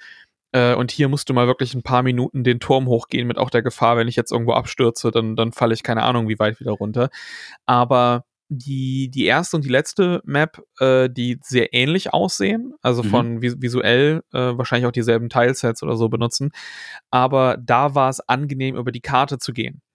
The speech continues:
Speaker 2: Ja.
Speaker 1: weil du an sich bis auf, ja, du hattest so eine kleine Mini-Insel, wo du dann später bei der Brücke halt drüber kommst, aber an sich waren die alle, war das alles miteinander verbunden. Und wenn du irgendwo hin wolltest, dann war das relativ einfach,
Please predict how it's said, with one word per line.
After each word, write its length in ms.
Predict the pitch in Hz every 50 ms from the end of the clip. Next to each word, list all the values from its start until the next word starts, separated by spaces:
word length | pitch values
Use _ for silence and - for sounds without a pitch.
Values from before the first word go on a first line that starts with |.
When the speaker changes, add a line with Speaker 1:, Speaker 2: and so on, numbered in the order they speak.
| _ _ -
Speaker 2:
Ja. 100 | 117 107
Speaker 1:
weil 220 | 117 117 117 117
du 120 | 117 123 127
an 200 | - 117 120 110
sich 400 | 117 135 139 - - - - _ _ _ _ _ _ _ _ _ 147 _ _ _ _ _ 85 135 139 - -
bis 180 | 143 135 -
auf, 340 | 131 127 - - - - _ _ - 110 107 - - -
ja, 180 | 123 117 117
du 60 | 120 127
hattest 200 | 120 131 131 120
so 100 | - -
eine 180 | 117 127 131 -
kleine 200 | - 131 127 123
Mini-Insel, 520 | 123 131 147 160 151 143 139 131 131 123
wo 80 | 127 123
du 80 | 123 120
dann 140 | 120 120 120
später 280 | - - 127 127 135
bei 80 | 120 120
der 100 | 113 117
Brücke 280 | 110 120 135 - - 123
halt 120 | 113 -
drüber 200 | 117 113 113 110
kommst, 360 | - - 113 117 156 - - - - - - - - - - - _ -
aber 320 | 131 123 127 123 120 -
an 160 | 123 123 120
sich 220 | 117 156 156 - -
waren 220 | 131 131 135 131
die 120 | 127 131 -
alle, 360 | 117 131 135 135 135 - -
war 80 | 131 127
das 140 | 131 -
alles 200 | - 120 139 135
miteinander 340 | 143 135 143 139 131 131 127
verbunden. 520 | - 135 117 113 139 135 139 - - 113 117
Und 100 | 131 123
wenn 120 | 120 120
du 80 | - -
irgendwo 340 | 135 139 147 139 135 131
hin 240 | 131 151 185 190 143
wolltest, 440 | 131 123 120 127 123 - 135 - -
dann 120 | 120 120
war 80 | 123 127
das 160 | 131 123 123
relativ 440 | 123 127 135 131 - - 123 117 -
einfach, 560 | - 110 123 135 139 - 139 135 139 - -